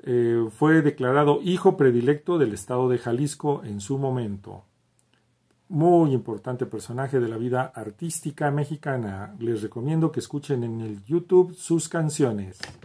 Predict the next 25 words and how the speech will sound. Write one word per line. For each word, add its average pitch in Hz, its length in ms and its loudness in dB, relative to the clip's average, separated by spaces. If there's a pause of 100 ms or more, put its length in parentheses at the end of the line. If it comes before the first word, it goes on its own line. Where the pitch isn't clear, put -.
(1800)
En 135 220 0
mil 160 220 4
novecientos 131 520 0
veintiocho 196 920 6
muere 170 680 2
en 117 80 -4
el 110 140 -4
puerto 180 340 4
de 135 60 8
Veracruz, 143 680 4
donde 113 300 -2
hu-, 123 340 -2
había 135 400 2
nacido 147 400 4
el 113 80 4
catorce 147 380 -2
de 143 60 6
diciembre 143 420 2
de 110 120 0
mil 135 160 -2
ochocientos 135 460 -4
cincuenta 143 680 -4
y 156 60 -2
tres, 196 520 2 (280)
Salvador 113 800 0